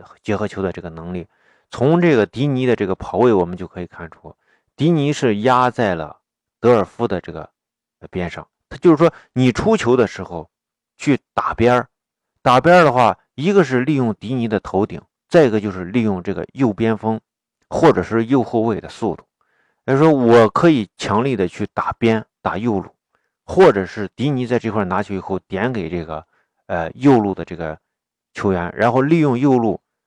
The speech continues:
斜传，斜传中路斯科塞斯。当换下以后，迪尼的位置来到中路，然后利用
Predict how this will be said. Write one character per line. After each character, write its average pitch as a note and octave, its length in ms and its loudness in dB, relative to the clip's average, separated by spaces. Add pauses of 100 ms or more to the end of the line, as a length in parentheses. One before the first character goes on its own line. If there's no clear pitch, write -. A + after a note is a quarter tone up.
(120)
斜 - 400 2
传， - 340 -6 (640)
斜 B2 440 0
传 F#2+ 340 -6
中 A#2+ 240 0
路 G2+ 160 -4 (680)
斯 - 200 -2
科 - 80 -2
塞 E2+ 220 -8
斯。 - 240 -18 (420)
当 F3 160 4
换 D#3+ 300 4
下 C#3 180 4
以 G2+ 60 4
后， G#2+ 240 4
迪 A2+ 260 -4
尼 C3 200 0
的 A2+ 100 2
位 F#2+ 180 -2
置 - 180 -14 (240)
来 F2 180 -2
到 F#2+ 120 0
中 F#2+ 240 -4
路， E2+ 160 -12 (300)
然 A#2+ 160 2
后 C#3 140 4
利 C#3+ 340 -2
用 A2+ 260 -4